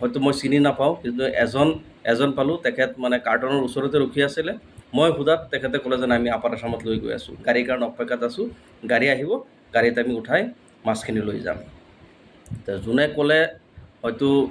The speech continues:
তেখেতে, আহ, নাজানে বা তেখেতৰ হাতত কোনো প্ৰমাণ নাই, তথ্য নাই।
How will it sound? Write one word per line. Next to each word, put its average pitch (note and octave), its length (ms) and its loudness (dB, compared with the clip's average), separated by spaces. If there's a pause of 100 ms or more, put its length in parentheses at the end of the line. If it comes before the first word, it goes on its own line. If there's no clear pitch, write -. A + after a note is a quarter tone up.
তেখেতে, B2 340 0 (120)
আহ, A#2+ 360 -2
নাজানে C3 440 2 (400)
বা A2 100 -4
তেখেতৰ B2 380 0
হাতত B2 260 -2
কোনো B2+ 140 0
প্ৰমাণ A#2+ 360 4
নাই, C#3 200 2
তথ্য B2+ 320 -8
নাই। C3+ 200 2